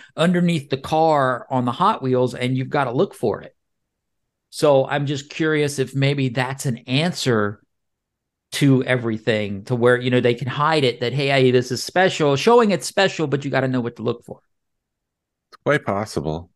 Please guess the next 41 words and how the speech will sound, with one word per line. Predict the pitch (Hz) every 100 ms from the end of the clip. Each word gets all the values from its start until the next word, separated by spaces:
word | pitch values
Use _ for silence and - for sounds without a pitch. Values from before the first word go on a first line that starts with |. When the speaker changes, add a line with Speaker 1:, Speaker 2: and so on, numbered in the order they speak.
| _ 95
Speaker 2:
I |
don't | 107
know. | 104 98 - _ _ _ _ _ _ _
Speaker 1:
Because | 143 143
I | 156 220
was | 202
in | 196 175
one | 180 226
Target | 202 156 156 160 143
and | 156
they | 160
had | 165 156 139
two | - 196
Chase | - 180 180 185 175 -
of | - 139
those | 147
Hot | 139 196 202
Wheels | 151 143 131
sitting | 151 -
on | 139
the | 143
shelf. | 139 214 - - - _ _ _ _ _ _ _ _ _ _ _
And | 123
they're | 135
two | 135 170
different | 165 170 143
ships. | - 220 -
I | 135
was | 127
like, | 131
"Wow, | 127 131 180 165
I've | 135
never | 139 135
seen | 135 170 165 143 139
two | - 151
Chase | 143 151 165 139 135
sitting | - 135 139
on | 135
the, | 135 131
on | - 120
a, | 117